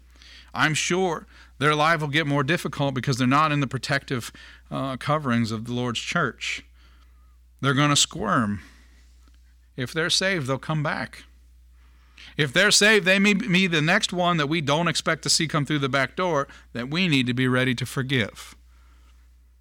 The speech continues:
"Well, how's that make any sense, preacher? We had to remove them. We went through that whole deal." <laughs> And praise the Lord, they can be restored. Praise the Lord. And it may be that they weren't saved to begin with, but through this process, they find salvation.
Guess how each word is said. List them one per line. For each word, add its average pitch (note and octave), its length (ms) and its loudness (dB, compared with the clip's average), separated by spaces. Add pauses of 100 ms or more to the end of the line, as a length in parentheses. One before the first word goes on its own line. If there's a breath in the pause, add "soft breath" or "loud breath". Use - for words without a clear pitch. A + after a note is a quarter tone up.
(1300)
"Well, B2 100 -8
how's D#3 240 0
that F#3 220 0
make D#3+ 180 -4
any D3 140 -2
sense, B2 260 -2
preacher? C3+ 360 -6
We D#3+ 120 -4
had D3+ 180 2
to D#3 60 -2
remove E3+ 360 0
them. A#2 120 0
We D#3 100 2
went D#3 160 0
through E3+ 120 -2
that D#3+ 140 0
whole F3 180 0
deal." F3+ 400 0
<laughs> - 60 -20 (800 loud breath)
And B2+ 180 -8
praise B2+ 340 -4
the A#2+ 80 -4
Lord, A#2+ 380 -6 (340 soft breath)
they A#2 120 -2
can C3 180 -2
be B2+ 100 2
restored. C#3 600 -8 (920 soft breath)
Praise D#3 360 2
the F3+ 80 0
Lord. F#3 460 2 (680 loud breath)
And D#3 120 4
it E3 100 4
may G#3 260 6
be G#3 300 4 (160 loud breath)
that D#3+ 160 2
they F#3 100 4
weren't F#3+ 220 4
saved G3+ 320 4
to E3+ 80 -2
begin F3+ 400 4
with, E3+ 240 2
but E3 140 -4
through F#3 160 2
this G#3 240 2
process, F3 560 2
they G3+ 140 0
find G3+ 300 4
salvation. A3+ 600 4